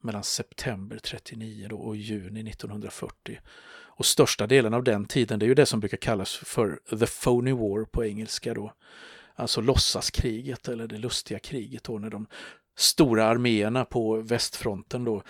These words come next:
satt och blängde på varandra från varsin sida den franska gränsen utan att göra någonting. Då man satt still där. Tyskarna kallar det för sittskrig.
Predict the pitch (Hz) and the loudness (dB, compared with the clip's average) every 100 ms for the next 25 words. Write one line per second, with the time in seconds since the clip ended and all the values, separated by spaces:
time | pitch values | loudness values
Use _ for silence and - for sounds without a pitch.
0 | - - - - - - 117 127 127 104 | -20 -20 -20 -6 -2 0 4 6 6 4
1 | 107 127 117 120 107 104 104 120 110 - | 0 4 6 6 4 0 -2 0 0 0
2 | 127 - 131 104 104 104 - 113 107 - | -2 0 0 0 -2 -4 -4 -2 -2 -4
3 | 98 104 - - - _ 127 110 104 98 | -6 -8 -12 -20 -20 _ 0 2 2 -2
4 | - 120 113 - 107 98 120 101 110 120 | -4 -4 -6 -4 -6 -2 0 0 -4 -6
5 | 107 - - - _ _ _ - - 110 | -8 -8 -10 -14 _ _ _ -10 -8 -8
6 | 104 - 110 - - 113 127 107 - - | -10 -8 -8 -8 -8 -8 -8 -10 -8 -6
7 | - 101 92 139 120 101 123 - 123 - | -4 -4 -4 0 0 0 0 0 0 -2
8 | - 131 - - | -4 -6 -8 -12